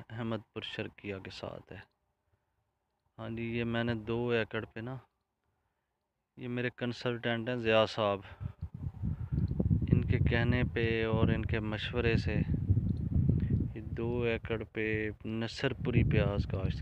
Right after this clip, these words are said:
की हुई है। तो अभी इसको दो माह हो गए हैं। जो भी तमाम खादें और अद्वियात हैं, इन्हीं के मशवरे से इस्तेमाल हुई हैं।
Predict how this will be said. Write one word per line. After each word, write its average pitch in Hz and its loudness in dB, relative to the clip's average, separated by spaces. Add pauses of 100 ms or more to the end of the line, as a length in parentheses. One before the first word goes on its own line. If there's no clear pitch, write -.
की 104 -6
हुई 101 -4
है। 101 -6 (1080)
तो - 8
अभी 117 4
इसको 123 2
दो 120 6
माह 127 6
हो 113 6
गए 131 6
हैं। 120 2 (1400)
जो 135 4
भी 139 0
तमाम 123 2
खादें 117 0
और 113 0
अद्वियात 113 2
हैं, 110 -2
इन्हीं 117 0
के 117 0
मशवरे 110 0
से 117 -4
इस्तेमाल 107 -4
हुई 107 -2
हैं। 107 -2